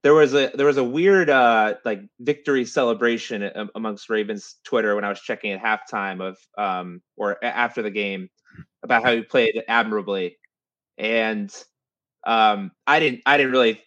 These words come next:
think that it was admirable, um, of, of that he could, you know, be a replacement level left tackle this year. Um, he, he played, I guess, fine, but the,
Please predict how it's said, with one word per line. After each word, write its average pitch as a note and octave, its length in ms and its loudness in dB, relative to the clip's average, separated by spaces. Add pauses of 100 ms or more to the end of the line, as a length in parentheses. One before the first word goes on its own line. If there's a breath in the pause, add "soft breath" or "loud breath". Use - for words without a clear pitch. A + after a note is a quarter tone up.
(120)
think B2+ 200 -2
that A2+ 80 0
it G#2 40 -2
was G#2 180 -4
admirable, G#2 760 -2
um, G2 520 -4 (840)
of, A2+ 220 -2
of B2 360 -2
that C3 140 2
he C3 240 -4
could, A2+ 240 -2
you B2 120 -2
know, G#2 160 -4 (120)
be B2 120 0
a A2 60 0
replacement G#2+ 540 -4
level G2+ 220 -6
left G2+ 200 -8
tackle A#2 360 -2
this G#2 220 -8
year. A2 380 -2 (460)
Um, G2 520 2 (260)
he, D3 160 -2
he D#3+ 120 -4
played, E3+ 280 0 (140)
I A#2 100 -4
guess, - 280 -8 (560)
fine, B2+ 540 2
but G#2+ 200 -8
the, A2 120 -10